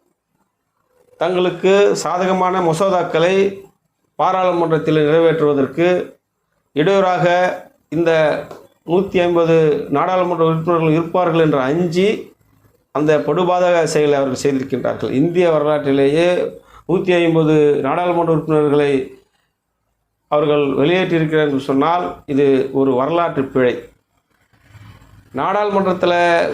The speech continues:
குண்டு வீசினா அது கலரு, கலர் குண்டு. தமிழ்நாட்டுல எங்க ஒரு ஓரத்துல, ஒரு பிளாட்பாரத்துல, அஹ், கவர்னர், கவர்னர் வசிக்கக்கூடிய, அஹ், கவர்னர் ஒரு உள்ள பாதுகாப்பா இருக்காரு. வெளியில ஒரு பிளாட்பாரத்துல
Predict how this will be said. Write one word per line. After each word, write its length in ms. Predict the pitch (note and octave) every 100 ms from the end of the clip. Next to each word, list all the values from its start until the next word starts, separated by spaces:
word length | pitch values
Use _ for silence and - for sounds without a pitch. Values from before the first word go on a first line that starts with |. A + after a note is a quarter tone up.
| - -
குண்டு 200 | D#3 F3+
வீசினா 320 | F3+ D#3+ E3 F3+ G3 G3
அது 160 | D#3+ C#3+ C#3+
கலரு, 420 | E3 F3+ E3 D3
கலர் 300 | D3+ F3+ E3+
குண்டு. 400 | D#3 B2+ C3 E3 - - - - - - D3 - - -
தமிழ்நாட்டுல 800 | D3+ F3+ G#3 G3 F#3+ F3+ G3 G#3
எங்க 400 | F#3 E3 E3+ E3+
ஒரு 220 | E3 E3+ D#3+
ஓரத்துல, 680 | D3+ F3+ G3+ G3 E3+ C#3 - -
ஒரு 220 | D#3 D#3
பிளாட்பாரத்துல, 960 | C#3 E3+ G3 F#3+ F#3 E3+ E3+ F3+ G3+ G3+ - _ _ _ _
அஹ், 1120 | E3 E3+ E3+ E3 D#3+ D#3+ D#3 D#3 D#3 D#3 - - _ _
கவர்னர், 460 | - F3 F#3+ F#3+ F3+
கவர்னர் 400 | D#3+ F#3+ F#3+ F3+
வசிக்கக்கூடிய, 400 | G3 F#3+ F3 G3+ A3 A3+
அஹ், 400 | - F3 E3+ E3
கவர்னர் 360 | D3+ E3+ G3 F#3+
ஒரு 480 | F3+ F3 G#3 G3+ E3+
உள்ள 280 | G3 G3 F#3
பாதுகாப்பா 520 | E3 F3+ F3 E3 E3+
இருக்காரு. 480 | D#3 C3+ B2+ E3+ F#3
வெளியில 300 | C#3 F3+ A3
ஒரு 140 | G#3 E3+
பிளாட்பாரத்துல 920 | E3+ F#3+ F#3+ F3+ D#3+ F3 G3+ A3 -